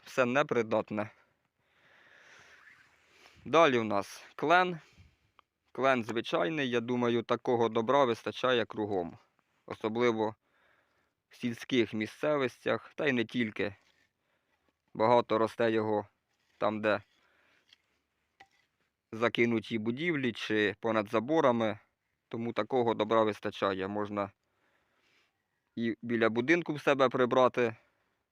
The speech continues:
і збагатити нашу колекцію різними там культурами. Так, далі в нас. Далі в нас абрикос.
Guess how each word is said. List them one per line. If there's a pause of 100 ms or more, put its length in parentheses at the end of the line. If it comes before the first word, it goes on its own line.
(960)
і
збагатити
нашу
колекцію (160)
різними
там (760)
культурами. (500)
Так,
далі
в
нас. (1120)
Далі
в
нас
абрикос.